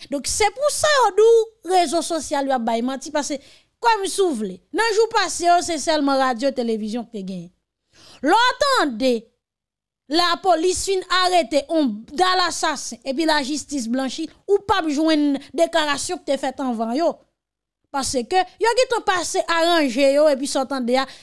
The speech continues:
dossier classé, toute bagaille fini. Mais qu'on y a là,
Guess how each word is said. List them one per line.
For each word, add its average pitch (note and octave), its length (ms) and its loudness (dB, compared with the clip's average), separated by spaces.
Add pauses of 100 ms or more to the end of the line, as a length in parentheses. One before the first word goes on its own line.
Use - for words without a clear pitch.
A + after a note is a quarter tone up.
dossier D4 380 0 (120)
classé, C#4 400 -2
toute C4+ 180 -6
bagaille A#3 360 -2
fini. C4+ 320 -10 (1000)
Mais E4+ 160 2
qu'on A#4 240 2
y G4 40 0
a D#4+ 120 2
là, F#4 320 2